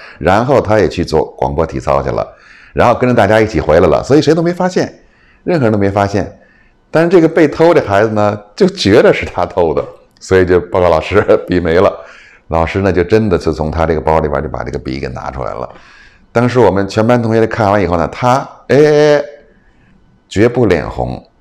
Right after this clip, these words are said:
绝不心跳，也绝不承认错误。“哎，怎么跑我这儿来了？”老师也拿着没办法，“行了，还给你吧。”就还给他了。这个事情是告诉我们什么呢？他在某一些方面很傻，比如说蔡哥哥吧，他考不上博士，他读不了博士。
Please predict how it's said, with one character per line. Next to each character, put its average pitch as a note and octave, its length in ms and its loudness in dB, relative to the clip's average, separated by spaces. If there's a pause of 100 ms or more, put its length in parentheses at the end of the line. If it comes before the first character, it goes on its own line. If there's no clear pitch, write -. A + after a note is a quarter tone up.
(600)
绝 G2 200 0
不 G#2 120 0
心 D#2+ 240 -4
跳， D2 300 -4
也 F2 140 0
绝 F#2 200 0
不 A2 120 2
承 E2+ 180 -2
认 G2 100 0
错 F#2+ 240 0
误。 D2+ 140 0
“哎， E3+ 80 4 (120)
怎 C4+ 100 2
么 A3+ 40 2
跑 G#3+ 140 2
我 F#3 80 4
这 F3+ 60 0
儿 E3 80 2
来 D#3 80 2
了？” A2+ 420 0 (840)
老 E2 120 0
师 G2 180 -2
也 F#2 80 2
拿 D#2 140 0
着 F2+ 60 -2
没 F2+ 140 0
办 F2+ 200 0
法 D#2 80 -4
，“行 B2 140 0
了， C#3 80 2
还 B2 220 0
给 C3+ 40 -2
你 B2+ 120 0
吧。” A#2+ 160 -2 (360)
就 D2+ 140 -6
还 C2+ 240 -6
给 B1+ 60 -6
他 A#1 120 -8
了。 - 200 -12 (200)
这 E3 120 2
个 G3+ 40 4
事 C3 160 0
情 A2+ 80 -2
是 F#2 80 -2
告 A2 220 -2
诉 - 100 -8
我 B1+ 60 -6
们 C#2 100 -6
什 A1 140 -10
么 B1+ 80 -8
呢？ B1+ 180 -8 (400)
他 C#3 120 -2
在 D3 120 0
某 E2+ 220 2
一 F#2 80 0
些 A2 220 -4
方 G#2+ 180 -4
面 G2 100 -2
很 E2+ 220 -2
傻， C#2 300 -6
比 E2 100 -4
如 E2 60 0
说 G2+ 100 -2
蔡 F#2+ 240 -4
哥 F#2+ 140 2
哥 G#2 120 4
吧， D2 320 -2 (220)
他 G#2+ 160 -4 (140)
考 B1 200 -10
不 G2+ 160 -6
上 G#2+ 160 -2
博 C2 220 -2
士， - 300 -6
他 E2+ 100 -4
读 F#2 160 -4
不 A2 80 0
了 C#2+ 100 0
博 C2+ 180 -4
士。 C#2+ 220 -6